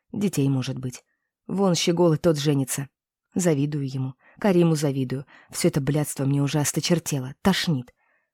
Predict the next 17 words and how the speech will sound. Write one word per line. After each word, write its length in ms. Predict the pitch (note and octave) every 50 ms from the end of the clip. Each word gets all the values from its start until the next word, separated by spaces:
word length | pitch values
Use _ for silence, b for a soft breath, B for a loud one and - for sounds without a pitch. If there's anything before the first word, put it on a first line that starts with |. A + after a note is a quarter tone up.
| _
Мышка 320 | - F3+ F3+ F3 - - D3+
отворачивается, 760 | D3 - C#3+ C#3 D#3 F3 - - D#3 D3+ D3 - - - D3+ B B B B B B
так 180 | G#3 G3 -
и 60 | G3
не 100 | F#3 F3+
дождавшись 540 | F3 F3 E3+ D#3+ E3 F#3 F3+ - - E3+ D#3
от 120 | E3 D#3+ -
меня 300 | E3 D#3+ E3 E3 D#3+ - _ _ _
никакой 480 | - E3+ E3 D#3+ D#3 D#3+ D3+ - D#3 D3
реакции 340 | D3 C#3+ C3+ - - - D3
на 100 | C#3+ C#3
свои 240 | - - D3+ D3
слова. 380 | C#3 - - D3 D3 C#3+ C3 B2+ b b b b b b
Хочет 360 | - - F#3 F3 - - -
уйти, 280 | F#3 F#3+ F3+ - - G3+
но 100 | E3+ D#3+
я 240 | D3+ E3 D#3+ D3+